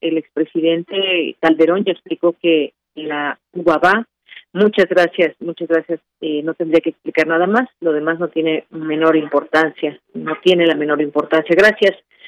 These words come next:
por esta participación. Muchos saludos también a nuestros amigos de la enes Unidad Morelia, que en un momento tendremos aquí para hablar de la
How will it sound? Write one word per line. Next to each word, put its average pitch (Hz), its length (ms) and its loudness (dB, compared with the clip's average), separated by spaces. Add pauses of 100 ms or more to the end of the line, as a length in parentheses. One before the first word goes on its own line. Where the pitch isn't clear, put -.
(160)
por 180 180 4
esta 185 240 -2
participación. 190 880 0 (320)
Muchos 196 480 -2
saludos 180 480 2
también 180 240 0
a 185 40 2
nuestros 175 340 -6
amigos 175 340 0
de 165 320 2 (300)
la 170 180 4
enes 185 380 0
Unidad 170 340 2
Morelia, 180 580 4
que - 60 -10
en 165 80 -6
un 175 80 -6
momento 180 400 -4
tendremos 175 580 -2
aquí 175 280 -10
para 180 180 2
hablar 175 280 0
de 190 120 0
la 170 160 2